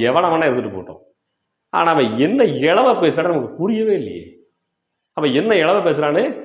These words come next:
நமக்கு புரியவே இல்லையே. நம்ம நாட்டுல, நம்ம தமிழ்நாட்டுல இருந்து போற பார்லிமெண்ட் மெம்பர்ஸ், பார்லிமெண்ட்ல என்ன கேள்வி கேட்கறான், அவன் என்ன பதில் பேசுறான், அதுக்கு என்ன ரியாக்ட் பண்றாங்க, மத்த ஸ்டேட்ல என்ன பிரச்சனை இருக்கு, அவன் என்ன சொல்றான், நம்ம என்ன புரிஞ்சுக்கிறோம், இந்தியா எப்படி கட்டமைக்கப்பட்டிருக்கு,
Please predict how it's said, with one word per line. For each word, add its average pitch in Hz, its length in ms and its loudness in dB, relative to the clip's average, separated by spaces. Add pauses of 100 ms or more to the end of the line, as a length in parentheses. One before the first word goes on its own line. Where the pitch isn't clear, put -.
(260)
நமக்கு 110 260 -8
புரியவே 160 380 -6
இல்லையே. 95 260 -10 (140)
நம்ம 160 420 -2 (100)
நாட்டுல, 165 540 -2 (140)
நம்ம 123 160 -6
தமிழ்நாட்டுல 143 540 0
இருந்து 139 260 -4
போற 123 200 -2 (600)
பார்லிமெண்ட் 185 640 2
மெம்பர்ஸ், 113 380 -4 (140)
பார்லிமெண்ட்ல 151 720 -2 (100)
என்ன 190 300 -2
கேள்வி 165 340 -2
கேட்கறான், 131 400 0
அவன் 127 240 -2
என்ன 196 260 0
பதில் 180 300 -2
பேசுறான், 113 420 -4
அதுக்கு 123 240 -4
என்ன 196 220 0
ரியாக்ட் 147 340 0
பண்றாங்க, 110 400 -4 (440)
மத்த 175 340 2
ஸ்டேட்ல 220 340 2
என்ன 185 220 2
பிரச்சனை 165 340 -2
இருக்கு, 170 200 0
அவன் 120 180 0
என்ன 254 260 0
சொல்றான், 143 460 -2
நம்ம 139 260 -2
என்ன 202 220 -4
புரிஞ்சுக்கிறோம், 156 640 -2
இந்தியா 196 280 0
எப்படி - 280 -4
கட்டமைக்கப்பட்டிருக்கு, 123 880 -6